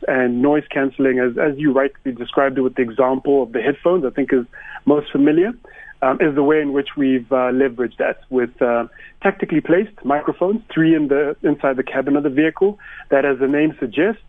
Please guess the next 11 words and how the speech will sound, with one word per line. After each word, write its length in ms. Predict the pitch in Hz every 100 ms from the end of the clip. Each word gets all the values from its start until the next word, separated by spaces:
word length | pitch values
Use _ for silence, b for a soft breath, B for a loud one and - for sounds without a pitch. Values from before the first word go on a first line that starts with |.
| - -
actively, 720 | 185 190 - 143 113 139 254 -
so 140 | 135
they 340 | 123 135 135 131 B B -
work, 460 | 147 156 151 - -
um, 340 | 135 131 131 123
throughout 240 | 160 156
a 60 | 131
variance 560 | 107 147 160 160 127 117
of 200 | 123 113
different 320 | 143 - 120 -
sounds, 300 | 131 156